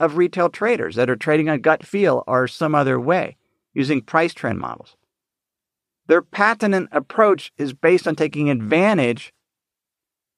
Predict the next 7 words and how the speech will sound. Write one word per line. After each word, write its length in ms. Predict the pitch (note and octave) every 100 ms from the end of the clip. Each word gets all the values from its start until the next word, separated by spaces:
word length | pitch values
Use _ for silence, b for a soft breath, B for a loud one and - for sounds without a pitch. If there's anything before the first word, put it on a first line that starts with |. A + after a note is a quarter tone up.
| _ _ _ _ _ _
of 240 | B2+ B2 -
the 140 | A#2+ B2+
individual 500 | C#3 C#3+ C#3+ C3+ B2
investors, 460 | A#2+ F#3 - -
'cause 180 | - B2+
it 240 | D#3 -
is 340 | E3+ G#3+ D3